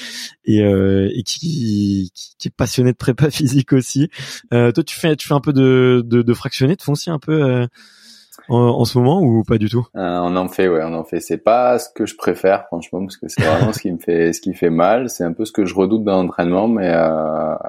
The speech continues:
Speaker 2: mais c'est vrai que je crois qu'il faut, il faut passer par là pour, euh,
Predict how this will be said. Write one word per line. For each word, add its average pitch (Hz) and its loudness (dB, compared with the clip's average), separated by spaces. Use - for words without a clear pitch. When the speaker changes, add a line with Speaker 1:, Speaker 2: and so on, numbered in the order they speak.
Speaker 2:
mais 78 -8
c'est - -8
vrai 87 0
que - -10
je 78 -4
crois - -10
qu'il - -20
faut, 82 -2
il 82 -6
faut - -16
passer 85 -2
par 90 0
là 95 0
pour, 85 -2
euh, 78 0